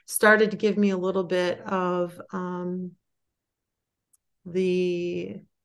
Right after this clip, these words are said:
the confidence I needed. And then I found on a whim, um, a business that I could jump into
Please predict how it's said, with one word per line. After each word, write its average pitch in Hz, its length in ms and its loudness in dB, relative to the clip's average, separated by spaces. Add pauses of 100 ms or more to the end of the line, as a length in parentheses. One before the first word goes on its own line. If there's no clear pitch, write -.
(520)
the 175 140 -8
confidence 233 600 -2
I 254 100 2
needed. 262 420 -2 (1700)
And 208 280 6
then 202 340 4
I 208 260 0
found 190 720 0
on 190 140 0
a 196 80 4
whim, 190 600 2 (540)
um, 175 720 -4
a 196 80 -2
business 196 460 4
that 180 140 0
I 180 120 4
could 185 200 -4
jump 180 280 -2
into 196 480 -2